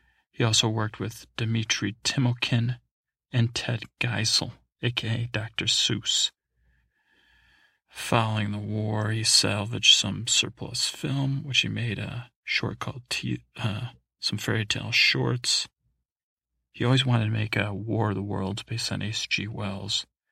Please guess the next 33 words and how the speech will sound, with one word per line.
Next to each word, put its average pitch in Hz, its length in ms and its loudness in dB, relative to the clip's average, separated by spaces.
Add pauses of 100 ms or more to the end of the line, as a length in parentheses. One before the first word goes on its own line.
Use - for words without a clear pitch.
(480)
but - 80 -6
I 110 80 4
don't 113 100 2
think 107 180 -4
he 107 40 -4
ever 107 180 -4
got 110 380 -4
there. - 420 -10 (280)
Forty-seven, 123 1080 6 (280)
Harryhausen 120 840 4 (200)
was 127 120 2
hired 120 280 2
as 120 60 -2
assistant - 540 4
animator 120 680 4 (160)
on 127 180 0
Mighty 120 240 0
Joe 127 240 0
Young, 139 480 0 (1080)
uh, 113 180 -2
by 120 260 2
O'Brien, 117 800 0 (180)
who 131 240 -4
ended 123 180 4
up 120 160 -2
winning 123 280 2
the, 120 200 0
uh, 113 120 0 (880)
Academy 123 460 2
Award 120 300 0
for - 140 -4
special - 500 4
effects. - 640 0